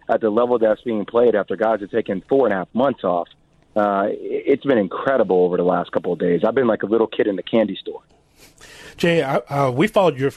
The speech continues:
Speaker 2: career very closely. I, I can't remember a time outside of practice that you played without fans. What do you think that's like for the players out there now?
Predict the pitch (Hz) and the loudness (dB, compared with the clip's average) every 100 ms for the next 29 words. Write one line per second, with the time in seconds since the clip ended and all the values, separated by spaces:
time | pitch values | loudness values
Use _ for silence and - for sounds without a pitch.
0 | - - 156 147 131 139 - 160 185 - | -8 -6 0 2 2 0 0 -2 -2 -4
1 | 113 104 139 - 165 - 220 156 160 165 | -8 -6 -8 -6 -6 -4 -4 -2 0 2
2 | 139 123 - 147 147 131 - - - 139 | 2 0 -2 0 0 -2 -6 -16 -6 -2
3 | 151 131 - 160 - 135 117 180 165 151 | -2 -2 -2 -4 -2 -6 -4 -6 -4 -4
4 | - 151 139 120 135 151 - 147 151 104 | -2 0 0 0 0 -2 -4 -4 -2 -4
5 | 98 - 147 170 175 160 139 - 143 139 | -10 -6 -4 -2 -2 0 -2 0 -2 -2
6 | - 139 123 - - - 113 - 143 131 | -2 0 0 0 -8 -10 -6 0 2 2
7 | 135 123 131 120 123 117 - | 2 0 -2 -2 -2 -4 -8